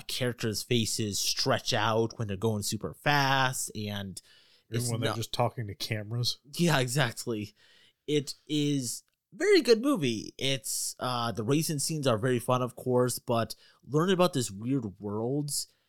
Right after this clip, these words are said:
Speaker 1: it's very creative in how it builds the universe. There's, and it's also funny. It doesn't take itself super seriously.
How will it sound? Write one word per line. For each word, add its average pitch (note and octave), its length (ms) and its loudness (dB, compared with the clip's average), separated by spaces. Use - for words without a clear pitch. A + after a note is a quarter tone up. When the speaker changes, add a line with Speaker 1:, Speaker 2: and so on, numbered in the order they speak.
Speaker 1:
it's C3+ 180 -2
very A3 300 2
creative C3+ 720 4
in B2 160 -2
how C#3 400 2
it A2 320 0
builds A#2 600 -2
the A#2 80 -2
universe. C#3+ 640 2
There's, A2+ 420 -2
and C#3 80 -4
it's C#3+ 120 0
also F3+ 220 4
funny. C3+ 720 -2
It A2+ 100 -6
doesn't D3+ 220 -2
take C3+ 160 -2
itself A#2 280 0
super B2 360 -2
seriously. C#3 800 -2